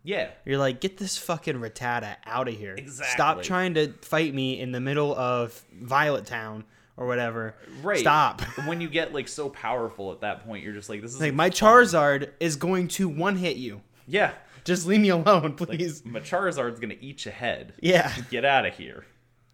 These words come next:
Speaker 1: Um, but I, I really, truly, I'm, like, I'm really excited. A lot of the guys that I work with will not let me live it down that I haven't actually finished this game 'cause it came out during covid. Um, and I probably should have played it then.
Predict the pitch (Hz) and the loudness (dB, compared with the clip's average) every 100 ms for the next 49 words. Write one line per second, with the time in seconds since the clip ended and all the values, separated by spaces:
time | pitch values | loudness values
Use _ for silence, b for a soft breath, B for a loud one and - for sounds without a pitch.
0 | b b b b _ 120 117 104 87 - | b b b b _ -2 -2 -2 -6 -14
1 | - 131 160 - - 135 123 123 135 139 | -4 0 0 0 0 2 2 0 0 0
2 | - 131 127 123 110 101 107 107 104 - | -4 -4 -2 -2 -4 -4 -6 -8 -10 -10
3 | 107 107 139 165 117 - 107 107 107 104 | -8 -6 -4 -4 -4 -4 -4 -2 0 -2
4 | - 98 131 139 113 101 110 110 90 80 | -4 -2 0 0 -2 -2 -2 -4 -8 -8
5 | 82 92 110 98 90 85 82 82 92 - | -8 -10 -10 -10 -10 -10 -10 -8 -8 -10
6 | 90 85 85 85 80 85 85 80 85 82 | -12 -12 -12 -10 -10 -10 -10 -10 -10 -10
7 | 85 - - _ 78 87 - 92 95 95 | -12 -12 -18 _ -14 -12 -14 -12 -10 -10
8 | 90 85 - 85 85 87 82 78 76 78 | -12 -16 -16 -14 -10 -10 -12 -16 -16 -14
9 | 78 87 87 _ _ _ _ _ _ _ | -10 -10 -10 _ _ _ _ _ _ _
10 | _ _ _ 80 73 67 64 76 - 78 | _ _ _ -12 -12 -12 -16 -18 -14 -12
11 | 71 82 - 71 - 76 76 - 73 76 | -12 -12 -14 -18 -14 -12 -12 -14 -14 -14
12 | 78 90 | -14 -18